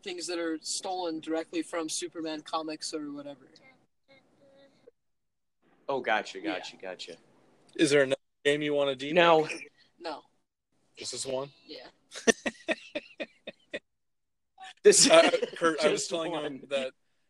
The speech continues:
Speaker 3: he, he should try to, if he really wanted to make the game bad, he should try to incorporate the, uh, character that Richard Pryor played in Superman three somehow.
Speaker 2: Oh my God, that'd be hilarious. Oh my God.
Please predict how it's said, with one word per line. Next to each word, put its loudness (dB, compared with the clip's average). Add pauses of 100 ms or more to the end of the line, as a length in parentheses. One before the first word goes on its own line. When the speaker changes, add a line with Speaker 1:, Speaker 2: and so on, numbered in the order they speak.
(180)
Speaker 3:
he, -14
he -16
should -14
try 0
to, -6
if -12
he -10
really -4
wanted -4
to -8
make -6
the -20
game -12
bad, 0
he -14
should -14 (160)
try 0
to -4
incorporate -4 (140)
the, -10
uh, -4 (460)
character 4
that 0
Richard -8
Pryor -4
played -8
in -10 (360)
Superman -8
three -4
somehow. -10 (1800)
Speaker 2:
Oh 4
my 10
God, 0
that'd -4
be -8
hilarious. -8 (560)
Oh 2
my 0
God. -4